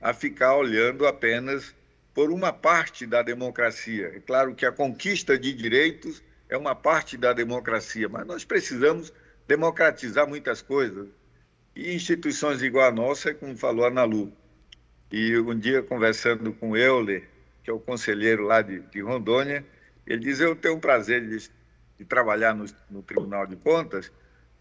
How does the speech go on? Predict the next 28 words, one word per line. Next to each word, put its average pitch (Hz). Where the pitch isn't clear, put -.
porque 156
é 180
diferente 170
do, 147
do 120
Tribunal 127
de 123
Justiça. 143
A 110
gente 143
pode 147
interferir 160
no 131
futuro 135
de 127
um 131
desenvolvimento 117
regional. 113
É 135
possível, -
né? 139
É 110
possível. 107
A, -
a, 113
a 110
nossa 147
decisão, 117